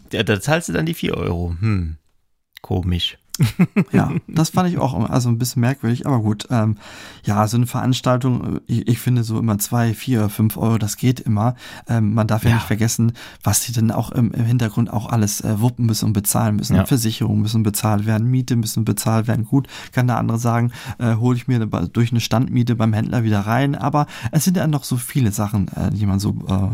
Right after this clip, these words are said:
Speaker 2: äh,
Speaker 1: Ja,
Speaker 2: bedenken
Speaker 1: die man
Speaker 2: muss.
Speaker 1: vor
Speaker 2: Und
Speaker 1: allem
Speaker 2: da
Speaker 1: gar
Speaker 2: find
Speaker 1: nicht
Speaker 2: ich
Speaker 1: sieht.
Speaker 2: Im Kopf kommen, genau.
Speaker 1: Und genau. Ne, was da dahinter alles stattfindet.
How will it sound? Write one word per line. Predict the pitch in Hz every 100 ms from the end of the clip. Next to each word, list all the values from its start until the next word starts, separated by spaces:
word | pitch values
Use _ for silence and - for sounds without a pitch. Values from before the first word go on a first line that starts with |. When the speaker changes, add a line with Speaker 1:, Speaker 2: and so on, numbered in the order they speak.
| -
Speaker 2:
äh, | 101
Speaker 1:
Ja, | 85 87
Speaker 2:
bedenken | 87 107 104 - - 98
Speaker 1:
die | 110
man | 110
Speaker 2:
muss. | 104
Speaker 1:
vor | 110
Speaker 2:
Und |
Speaker 1:
allem | 107
Speaker 2:
da | -
Speaker 1:
gar | 95
Speaker 2:
find | 101
Speaker 1:
nicht | 170 - - - - _ _ _ _ _
Speaker 2:
ich | -
Speaker 1:
sieht. | 113 98 - _
Speaker 2:
Im | 135
Kopf | 123 107 -
kommen, | 101 98 87 -
genau. | 104 101 101 -
Speaker 1:
Und | 104 82 - -
genau. | 139 117 87 - _ _ _ _ _ _
Ne, | 95 87 98
was | 98
da | - 95
dahinter | 95 107 104
alles | - 90 -
stattfindet. | 104 - 107